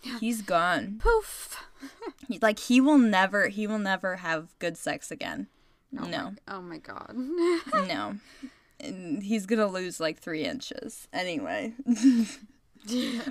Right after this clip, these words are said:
Speaker 2: But <laughs>
Speaker 1: Basically is what sh-, I mean, I don't
Speaker 2: she,
Speaker 1: blame her. That's
Speaker 2: she,
Speaker 1: what
Speaker 2: like,
Speaker 1: she would
Speaker 2: comes
Speaker 1: do.
Speaker 2: to bat. She is just like,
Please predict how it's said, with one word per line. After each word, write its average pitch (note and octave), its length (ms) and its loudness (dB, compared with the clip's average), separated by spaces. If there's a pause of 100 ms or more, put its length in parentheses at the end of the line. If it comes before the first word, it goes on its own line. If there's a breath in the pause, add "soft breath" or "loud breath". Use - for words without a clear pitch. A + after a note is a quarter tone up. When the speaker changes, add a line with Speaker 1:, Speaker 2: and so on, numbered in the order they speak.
(140)
Speaker 2:
But G#3+ 180 6
<laughs> - 20 -18
Speaker 1:
Basically C4 920 10
is A3 140 4
what G#3 280 4
sh-, - 160 -8 (100)
I F3+ 120 4
mean, G3 460 -4
I G3+ 140 6
don't G#3+ 160 8
Speaker 2:
she, D4+ 60 10
Speaker 1:
blame F3 160 0
her. F3 60 2
That's F3 80 6
Speaker 2:
she, C#4+ 100 8
Speaker 1:
what - 80 4
Speaker 2:
like, - 120 6
Speaker 1:
she - 60 0
would F3 80 -2
Speaker 2:
comes A#3 340 6
Speaker 1:
do. A#3 100 4
Speaker 2:
to G#3 40 2
bat. E3+ 460 0
She B3+ 240 4
is A#3+ 120 2
just - 320 -6
like, E3+ 240 -4